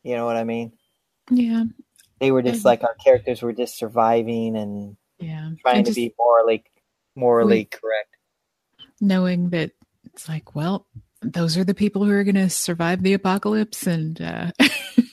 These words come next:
Speaker 1: And
Speaker 2: rebuild society.
Speaker 1: Yeah, and maybe at the
Speaker 2: <laughs> Good
Speaker 1: end of the
Speaker 2: luck with
Speaker 1: day,
Speaker 2: that.
Speaker 1: it's, it's like, this is all just rehash of what we've already seen just in Mexico.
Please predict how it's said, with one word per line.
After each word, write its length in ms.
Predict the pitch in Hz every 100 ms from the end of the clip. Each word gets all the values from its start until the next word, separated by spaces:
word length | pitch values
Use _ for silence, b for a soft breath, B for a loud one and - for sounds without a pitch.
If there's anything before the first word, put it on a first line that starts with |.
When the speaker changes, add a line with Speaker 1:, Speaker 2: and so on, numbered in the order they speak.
| 247 247 - B B B 196
Speaker 1:
And 120 | 185
Speaker 2:
rebuild 380 | 185 190 208 208
society. 880 | 214 185 214 165 240 175 208 160 _ -
Speaker 1:
Yeah, 380 | 226 262 269 170
and 120 | 151
maybe 300 | 170 185 214
at 120 | 202 208
the 60 |
Speaker 2:
<laughs> 20 |
Good 20 | 208
Speaker 1:
end 80 |
of 40 | 202
the 40 | 190
Speaker 2:
luck 80 | 175
with 80 |
Speaker 1:
day, 180 | 185 202
Speaker 2:
that. 60 | 170
Speaker 1:
it's, 160 | -
it's 200 | 175 -
like, 260 | 180 165 156
this 200 | 180 180
is 120 | 180
all 200 | 170 165 156
just 260 | 156 -
rehash 500 | 139 160 156 147 139
of 100 | 139
what 160 | 131 135
we've 200 | 139 127
already 340 | 135 135 127 120
seen 480 | - 156 147 139
just 280 | 131 127 -
in 200 | 131 127 131
Mexico. 600 | 185 - - 92 -